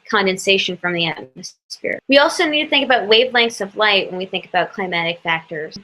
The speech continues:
Fifty percent of solar radiation never reaches the Earth's surface, but is scattered in the dust and particles in the Earth's atmosphere and is reflected back into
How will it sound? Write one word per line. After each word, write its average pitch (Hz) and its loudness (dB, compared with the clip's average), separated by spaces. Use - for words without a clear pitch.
Fifty 311 0
percent 302 2
of 262 2
solar 254 6
radiation 226 4
never 208 -2
reaches 202 -4
the 185 -4
Earth's 190 -6
surface, 240 -6
but 208 6
is 214 0
scattered 226 2
in 220 0
the 208 -4
dust 196 -2
and 196 -8
particles 196 0
in 180 -6
the 170 -6
Earth's 185 -4
atmosphere 202 -4
and 180 -4
is 185 -10
reflected 175 -6
back 170 -10
into 175 -12